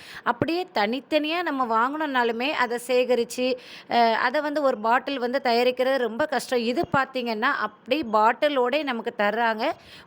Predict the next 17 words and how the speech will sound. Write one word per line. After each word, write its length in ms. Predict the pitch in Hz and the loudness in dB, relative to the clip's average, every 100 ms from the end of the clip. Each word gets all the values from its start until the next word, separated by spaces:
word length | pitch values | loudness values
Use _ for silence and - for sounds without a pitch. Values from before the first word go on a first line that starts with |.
| 214 | -2
Only 340 | 226 254 330 359 | -2 0 -4 -4
sixty 360 | 247 - 262 262 | -4 -4 0 2
rupees. 340 | 220 - 339 - - - - - 214 | 2 0 -6 -6 -12 -20 -20 -12 0
அ, 140 | 214 | 2
எங்க 340 | 202 226 269 294 | 2 0 0 2
ஊர்ல, 380 | 247 226 262 262 | 4 4 2 2
உங்க 220 | 254 302 | -4 -4
ஊர்ல 260 | 320 330 | -2 4
எவ்வளவு 380 | 294 240 277 285 | 4 4 0 0
அப்படின்றத 380 | 220 247 240 285 302 | 0 -4 0 0 2
தெரியப்படுத்துங்க. 760 | 247 262 285 247 - 226 285 | 0 0 -2 -2 -2 -2 0
நீங்க 200 | 330 269 | 0 2
எந்த 260 | 233 226 320 | 2 2 2
அளவு 180 | 320 247 | 2 2
பாட்டில் 360 | 233 254 294 | -2 -2 -4
வாங்கியிருக்கீங்க 480 | 254 233 247 247 254 | -4 -2 -4 -4 -4
அப்படின்றதையும் 640 | 254 214 226 226 226 320 | -2 0 0 2 2 0